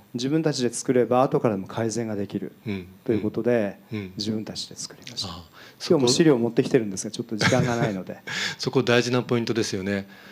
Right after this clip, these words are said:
Speaker 2: あの、誰かが作ってくれたものって、自分でこう、不具合が生じた時に修理が難しい。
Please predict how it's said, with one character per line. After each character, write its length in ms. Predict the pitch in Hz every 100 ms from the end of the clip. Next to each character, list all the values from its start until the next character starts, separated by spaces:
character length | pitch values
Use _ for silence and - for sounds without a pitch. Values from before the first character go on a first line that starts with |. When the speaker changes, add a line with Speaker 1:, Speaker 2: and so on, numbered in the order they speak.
| - -
Speaker 2:
あ 160 | 113 110
の、 320 | 107 107 107
誰 220 | 135 190
か 100 | 180
が 120 | 123 -
作 180 | - 151
っ 40 |
て 160 | - 131
く 80 |
れ 80 | 117
た 100 | 120
も 140 | 113 113
の 140 | 113
っ 20 |
て、 380 | - - 107 98
自 180 | 92 104
分 160 | 123
で 100 | 127
こ 320 | 127 131 120 117
う、 20 |
不 160 | -
具 140 | 123 143
合 80 | 117
が 160 | 101
生 220 | - 113
じ 80 | 95
た 80 | 107
時 180 | 95 101
に 60 |
修 240 | 92 165 156
理 80 | 101
が 100 | 95
難 340 | 98 107 117
し 280 | - 113 98
い。 120 | 101